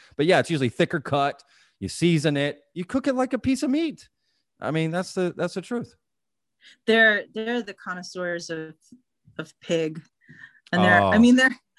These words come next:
Speaker 2: they're, like, massaging them and feeding them special things. Like, it's
Speaker 1: Bellota. Bellota. That's what they
Speaker 2: It's a
Speaker 1: call, uh, that's what they call it. Those are the
Speaker 2: What?
Speaker 1: acorns they feed 'em.
Speaker 2: Oh,
Speaker 1: Uh,
Speaker 2: awesome.
Speaker 1: bellota.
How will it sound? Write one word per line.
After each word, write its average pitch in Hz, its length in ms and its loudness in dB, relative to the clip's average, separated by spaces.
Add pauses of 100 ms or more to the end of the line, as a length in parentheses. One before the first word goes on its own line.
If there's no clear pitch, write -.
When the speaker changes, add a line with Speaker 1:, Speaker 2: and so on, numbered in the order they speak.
(220)
Speaker 2:
they're, 277 160 0
like, 392 200 -2
massaging 233 680 -4
them 208 240 -6
and 208 200 -8
feeding 208 280 -6
them 185 340 -6 (260)
special 185 580 -4
things. 180 640 -4
Like, 165 260 6
it's 123 220 4
Speaker 1:
Bellota. 98 320 0 (840)
Bellota. 104 640 -6 (160)
That's 107 260 -10
what 117 80 -8
they 107 80 -4
Speaker 2:
It's 214 180 -2
a 277 80 2
Speaker 1:
call, 95 80 -2
uh, 87 300 -6 (460)
that's 101 180 -10
what 98 60 -14
they 92 80 -8
call 82 220 -10
it. 80 40 -16 (680)
Those 104 180 -6
are - 20 -6
the 95 80 0
Speaker 2:
What? - 80 -4
Speaker 1:
acorns 113 400 -2
they 90 100 -4
feed 95 260 -8
'em. 82 200 -8 (460)
Speaker 2:
Oh, 262 260 4
Speaker 1:
Uh, - 40 2
Speaker 2:
awesome. 107 440 2
Speaker 1:
bellota. 87 180 -4